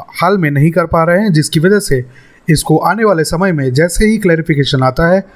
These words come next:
हम आपके साथ ज़रूर share करेंगे। पिछले महीने जब मोहम्मद मुइज्जू elect हो गए थे तो उसके बाद हमारे जो एमईए के spokesperson हैं अरिंदम बागची, उन्होंने एक data release करते हुए कहा था कि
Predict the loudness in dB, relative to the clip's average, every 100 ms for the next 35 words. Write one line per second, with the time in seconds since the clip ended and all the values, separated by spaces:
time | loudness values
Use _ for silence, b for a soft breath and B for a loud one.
0 | b b b -2 0 -2 -2 -4 -4 -2
1 | -2 0 -2 -2 -2 -2 -2 -2 -4 _
2 | _ _ _ _ _ -2 0 0 0 0
3 | 0 0 0 -2 -6 _ _ -2 0 2
4 | 2 4 2 2 2 2 0 -2 0 0
5 | 2 2 2 -2 -2 -2 -2 -10 -4 2
6 | 2 2 0 -2 0 -2 -2 -2 -10 _
7 | -2 0 0 2 2 2 -2 -2 0 4
8 | 2 2 -2 -2 -4 -2 -2 -2 -2 0
9 | 0 2 2 0 2 0 0 -2 -2 B
10 | B B B 0 2 2 0 -2 -2 -4
11 | -8 -2 -2 0 0 0 -2 -2 -2 0
12 | 0 0 -2 -2 -2 -6 -10 b b b
13 | 0 0